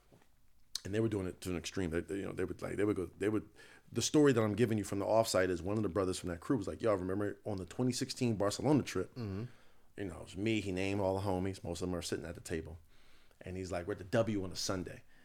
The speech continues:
Speaker 1: And if you know Barcelona, if you kick it, you know Sunday rooftop at the W, that's where all Barcelona comes out, right?"
Speaker 2: Yeah.
Speaker 1: Super high-end, hoity-toity. Everybody's dressed to the nines. And he's giving me a story of, like, "Yo, the first time I ever cried with pride," that was the question I put on the table.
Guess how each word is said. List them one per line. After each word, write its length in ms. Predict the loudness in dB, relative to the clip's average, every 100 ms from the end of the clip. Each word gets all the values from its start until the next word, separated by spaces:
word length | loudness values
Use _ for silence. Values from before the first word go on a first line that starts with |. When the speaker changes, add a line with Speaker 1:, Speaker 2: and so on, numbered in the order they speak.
| -16
Speaker 1:
And 300 | -10 -8 -8
if 120 | -8 0
you 80 |
know 140 | 4 6
Barcelona, 600 | 6 4 4 2 2 0
if 100 | -4
you 80 | -4
kick 280 | 2 2
it, 120 | 2 4
you 60 |
know 180 | 4 4
Sunday 560 | 4 4 6 6 6 2 4
rooftop 540 | 4 6 6 6 4
at 80 | -6
the 80 | 0
W, 540 | 10 10 12 6 2 -4 -6 4
that's 200 | 4 6
where 120 | 8
all 180 | 10 10
Barcelona 500 | 8 6 4 2 0
comes 240 | -2 2
out, 220 | 2 2
right?" 200 | 0 2 2
Speaker 2:
Yeah. 60 | -4
Speaker 1:
Super 540 | -2 2 4 2 2 2
high-end, 440 | 4 4 4 0
hoity-toity. 640 | 2 2 2 2 2 2 -2 -8 -16 0
Everybody's 460 | 4 4 6 6 6
dressed 240 | 4 6
to 60 | 4
the 80 | 4
nines. 540 | 4 4 2 -6 -14 -18 -18 -8
And 120 | -4
he's 140 | -2
giving 240 | 2 4 6
me 80 | 4
a 80 |
story 480 | 2 4 6 8 6
of, 180 | 6 4
like, 280 | 2 2 0
"Yo, 400 | 2 4 4 2 -8 -16
the 80 | -14
first 280 | -2 0 0
time 180 | 0 0
I 20 |
ever 140 | -2
cried 500 | -4 2 4 4 2 -4
with 140 | -6
pride," 440 | 4 6 6 2 0
that 100 | 0
was 80 |
the 60 | 0
question 260 | 2 0 0
I 40 |
put 120 | -4
on 60 | -4
the 20 | -2
table. 320 | -2 -4